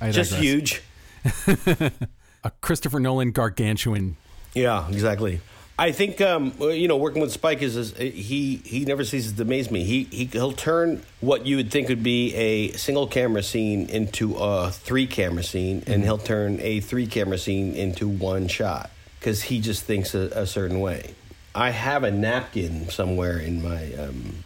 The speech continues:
Speaker 2: box of curiosities that is a
Speaker 1: <laughs>
Speaker 2: shot list that he gave me one day, <laughs> where it was a na-, literally a napkin where he, 'cause he shows, here's the thing about Spike, and I've heard this about Steven Spielberg too.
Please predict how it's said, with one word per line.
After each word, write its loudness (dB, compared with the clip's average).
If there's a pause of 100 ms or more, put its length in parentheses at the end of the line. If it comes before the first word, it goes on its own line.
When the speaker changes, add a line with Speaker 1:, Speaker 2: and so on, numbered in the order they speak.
(160)
Speaker 2:
box 0
of -2
curiosities -2
that 0
is 0
a 2
Speaker 1:
<laughs> -2
Speaker 2:
shot 0
list -2
that -2
he 0
gave -2
me -2
one 0
day, 0 (280)
<laughs> -12
where 2
it 0
was 0
a 4
na-, 2
literally 2
a 2
napkin 2
where 2
he, 0
'cause -2
he 0
shows, 2
here's 0
the -4
thing 2
about 2
Spike, -4
and 2
I've 0
heard 0
this 0
about 0
Steven -4
Spielberg -4
too. -6